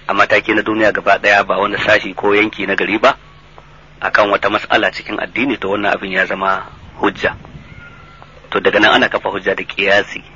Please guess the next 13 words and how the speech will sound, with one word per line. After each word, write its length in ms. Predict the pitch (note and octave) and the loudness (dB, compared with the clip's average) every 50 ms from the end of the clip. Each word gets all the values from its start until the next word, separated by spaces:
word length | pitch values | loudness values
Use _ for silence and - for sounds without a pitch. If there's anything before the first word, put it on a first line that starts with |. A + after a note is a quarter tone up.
| - - - | -20 -14 -12
idan 240 | F#2+ - G2+ G2+ G2+ | -6 -4 -4 -2 -2
ya 100 | G2+ G2 | -2 -4
cika 460 | - G2+ - - G2+ F#2+ F#2+ F#2 - - - - - - - | -4 -4 -2 0 2 2 2 0 -2 -8 -14 -16 -12 -6 -2
sharuɗa 640 | - G#2 G2+ G#2 A2 - - - - G2+ G2 G2 F#2+ - - - - - - - - - - - - - - - - - - | 0 2 4 2 2 0 0 0 2 2 4 2 0 -2 -8 -20 -20 -20 -20 -20 -20 -20 -20 -20 -20 -20 -20 -20 -20 -6 0
bayan 320 | G#2+ G2+ G2+ G2+ G#2 G#2 | 4 4 6 6 4 2
samuwar 400 | - - G2 F#2+ G2 G2 G#2 G2+ | 0 0 0 0 2 0 -2 -2
rukunansa 680 | G2+ F#2+ - - A2+ F#2+ F#2+ F#2+ F#2+ - - - - - - - - - | -2 -4 -6 -6 -4 -4 -4 -6 -6 -6 -6 -6 -6 -8 -10 -20 -14 -10
da 80 | F#2+ F#2 | -10 -8
suke 220 | - A#2 - - | -6 -6 -6 -4
sanannu 400 | - - F#2+ F#2+ F#2 G2 G#2+ A2 | -2 0 -2 -2 -2 0 2 2
wajen 220 | A2 G#2+ A#2 A2+ A2 | 4 4 2 2 2
malamai 560 | G#2 G2 F#2+ F#2+ F#2+ G2 - A#2+ A#2+ A#2 A2+ - - - - - - - - - - - - - - - - - - - - - - - - - - - - - - - - | 2 0 0 0 2 2 2 2 2 0 -2 -4 -8 -16 -18 -20 -20 -20 -20 -20 -20 -20 -20 -20 -20 -20 -20 -20 -20 -20 -20 -20 -20 -20 -20 -20 -20 -20 -20 -20 -20 -12 -4
waɗanda 320 | G#2+ A2 - - G#2 G2 | 0 0 0 0 -2 -6